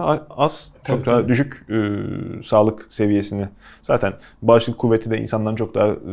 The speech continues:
Speaker 1: yüksek hayvanlar oldukları için hani problem de olmuyor ama bu tip, e, besinlerin maliyetleri çok düşük. E, insan maması o yüzden pek piyasada <laughs> görmüyoruz. Belki çiğ köfte,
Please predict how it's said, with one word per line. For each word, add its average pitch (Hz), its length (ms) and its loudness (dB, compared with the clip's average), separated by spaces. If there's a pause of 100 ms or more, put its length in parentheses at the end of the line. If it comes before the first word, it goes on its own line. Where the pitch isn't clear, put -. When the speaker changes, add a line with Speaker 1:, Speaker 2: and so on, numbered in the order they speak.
(320)
Speaker 1:
yüksek 110 360 -2
hayvanlar 113 340 4
oldukları 117 340 2
için 101 180 -4 (320)
hani - 120 -10 (140)
problem 123 360 4
de 127 40 6
olmuyor 131 240 4
ama 131 200 0 (240)
bu 110 220 0
tip, - 300 -6 (100)
e, 107 340 -2
besinlerin 120 420 2
maliyetleri 117 520 2
çok - 220 -4
düşük. 110 340 -4 (460)
E, 92 340 -6
insan 113 300 -2
maması 113 380 4
o 127 60 8
yüzden 107 240 2
pek 104 200 -2
piyasada 110 340 2
<laughs> - 0 -
görmüyoruz. 113 600 6 (460)
Belki 113 240 4 (240)
çiğ 127 200 6
köfte, 120 280 4